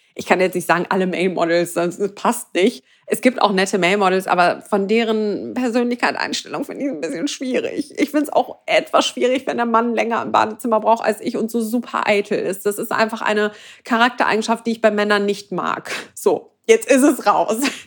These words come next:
Jetzt ist es raus. Und deswegen, beides wäre überhaupt nicht meins, aber wenn ich mich entscheiden müsste, dann doch sogar eher ein Schauspieler. Ja. Mein Mann ist glücklicherweise beides nicht. So.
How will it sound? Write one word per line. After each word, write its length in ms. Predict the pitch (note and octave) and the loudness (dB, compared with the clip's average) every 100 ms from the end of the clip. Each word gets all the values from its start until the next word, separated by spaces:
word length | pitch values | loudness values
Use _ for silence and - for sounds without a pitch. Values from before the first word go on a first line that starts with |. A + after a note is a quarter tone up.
| _ | _
Jetzt 300 | - A#3 - | 2 2 2
ist 280 | C#4+ D4+ - | 0 0 2
es 260 | A#3+ A#3 - | 2 2 2
raus. 220 | E3 E3+ - _ | 2 2 -4 _
Und 100 | A3+ | 4
deswegen, 680 | G#3+ A3+ - A3+ G#3+ A3+ A3+ - - | 6 4 4 4 4 2 0 -2 -4
beides 540 | G#3 G#3 B3 B3 - | 2 4 4 0 2
wäre 220 | G#3 A3+ | 4 4
überhaupt 580 | - G3+ G3 G#3+ A3+ - | 4 4 6 4 2 -2
nicht 180 | G#3 F#3+ | -2 0
meins, 360 | F#3 F#3 G#3+ | 2 2 2
aber 200 | F3+ F#3 | 2 2
wenn 140 | E3 G3 | 4 2
ich 100 | G3 | 2
mich 160 | G3 | -2
entscheiden 380 | F#3+ F3+ F#3 F3+ | -4 0 2 2
müsste, 240 | F#3 F#3+ E3+ | 0 0 0
dann 180 | E3 | 0
doch 160 | D#3+ F3 | 2 0
sogar 360 | - E3 D#3+ - | 0 2 2 4
eher 480 | D#3+ D3+ D#3 E3+ - | 4 4 2 0 -8
ein 160 | - E3 | -8 -8
Schauspieler. 840 | D#3+ E3 D3+ - E3 - - F#3+ F#3+ | -2 -2 -2 -4 -6 -6 -6 -10 -14
Ja. 200 | - - - - _ _ _ _ _ | -10 -10 -12 -20 _ _ _ _ _
Mein 200 | A3+ A#3 | 2 4
Mann 200 | A3 A#3+ | 4 2
ist 160 | G#3+ - | 0 0
glücklicherweise 720 | G#3 G#3 F#3 E3+ F3 E3+ F3 | 0 0 0 4 4 2 0
beides 480 | D#3+ D3+ D3 C#3 D3 | 0 2 2 -2 -4
nicht. 380 | C3 - - - | -6 -6 -12 -14
So. 320 | - F#3 E3+ | -2 2 2